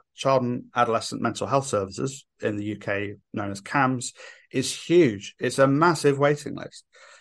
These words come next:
So the ability for young people to find support, it has vastly diminished,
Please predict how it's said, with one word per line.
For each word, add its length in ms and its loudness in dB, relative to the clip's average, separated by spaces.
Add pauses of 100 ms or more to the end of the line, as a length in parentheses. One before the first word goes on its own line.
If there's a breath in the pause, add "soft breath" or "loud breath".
So 520 8 (1080 soft breath)
the 420 4 (140)
ability 400 4
for 100 -2
young 180 2
people 280 -2
to 120 -4
find 320 2
support, 640 -8 (300)
it 260 6
has 340 0 (120)
vastly 520 -2
diminished, 640 -4